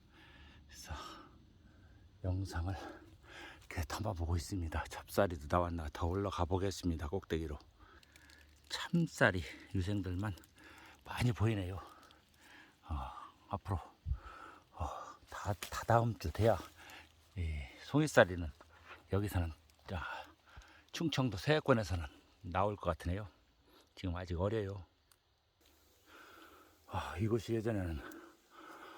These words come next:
아, 버섯으로 아주 산이 폭 덮었던 산인데, 어, 저 앞에 또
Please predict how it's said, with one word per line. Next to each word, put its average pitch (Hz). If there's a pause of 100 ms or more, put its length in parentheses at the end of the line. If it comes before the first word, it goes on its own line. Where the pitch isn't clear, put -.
(260)
아, 78 (540)
버섯으로 117 (1080)
아주 92
산이 143
폭 -
덮었던 113
산인데, 85 (420)
어, 101 (240)
저 98
앞에 90 (640)
또 -